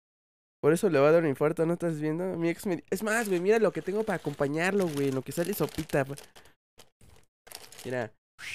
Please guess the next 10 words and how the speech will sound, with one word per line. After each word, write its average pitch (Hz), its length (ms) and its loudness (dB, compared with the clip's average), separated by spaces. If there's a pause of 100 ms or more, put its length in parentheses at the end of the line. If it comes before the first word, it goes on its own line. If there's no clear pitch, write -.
(520)
No, 135 240 -2
solo 147 280 -2
te 147 120 -6
ahorro 127 260 2
el 135 100 -2
preentreno, 120 720 -2
<laughs> - 0 -
ese 233 240 -4
pendejo, 277 800 -6
güey. 285 260 -10